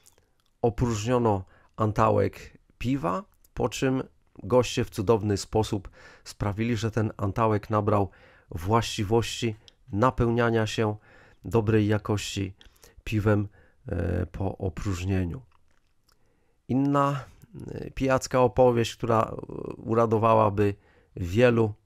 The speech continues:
naszych, ale także nie tylko polskich alkoholików, e, dotyczy kielicha podobnego do Świętego Grala,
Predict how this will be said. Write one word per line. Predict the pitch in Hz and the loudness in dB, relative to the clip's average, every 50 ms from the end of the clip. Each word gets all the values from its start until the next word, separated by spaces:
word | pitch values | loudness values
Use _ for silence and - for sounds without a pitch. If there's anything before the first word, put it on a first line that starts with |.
| _ _ _ _ _ _ _ _ _ _ _ _ _ _ _ - | _ _ _ _ _ _ _ _ _ _ _ _ _ _ _ -6
naszych, | 104 104 107 117 127 123 - 117 98 98 | 0 2 4 4 4 2 0 -4 -6 -4
ale | 92 92 90 | -4 -4 -6
także | - - - 90 85 82 90 - | -6 -8 -12 -12 -12 -12 -10 -10
nie | 82 85 87 | -10 -10 -10
tylko | - - 110 110 104 - - 107 | -6 -6 -4 -4 -4 -4 -6 -6
polskich | - - 107 107 104 - - 110 107 - - - _ _ _ _ _ _ _ _ _ _ _ _ _ _ - - - | -2 -2 -2 -2 -2 -4 -6 -6 -6 -6 -10 -16 _ _ _ _ _ _ _ _ _ _ _ _ _ _ -20 -12 -6
alkoholików, | - 110 113 110 131 120 107 123 120 123 127 - - 131 123 110 - - - - - - | -4 -2 -2 0 0 0 2 2 2 2 0 0 0 0 0 -2 -4 -10 -14 -14 -10 -8
e, | 101 104 - | -6 -6 -4
dotyczy | 95 95 113 110 - - 120 113 - - 123 113 110 107 - _ _ _ _ _ _ _ | -2 0 0 0 0 0 -2 0 0 0 2 2 2 0 -2 _ _ _ _ _ _ _
kielicha | - 107 101 113 113 127 117 | -4 -2 -2 0 2 0 0
podobnego | - - 98 104 98 98 101 117 120 117 120 117 | 0 0 0 0 0 2 2 0 2 2 2 2
do | 113 101 101 110 110 110 110 110 110 | 2 2 2 4 4 4 2 0 -2
Świętego | - - - - 110 98 - 110 101 110 104 | -8 -8 -4 -4 -4 -2 -4 -4 -2 -2 -2
Grala, | 90 110 104 98 95 95 - - - 240 | 0 2 2 2 2 2 0 -2 -2 -4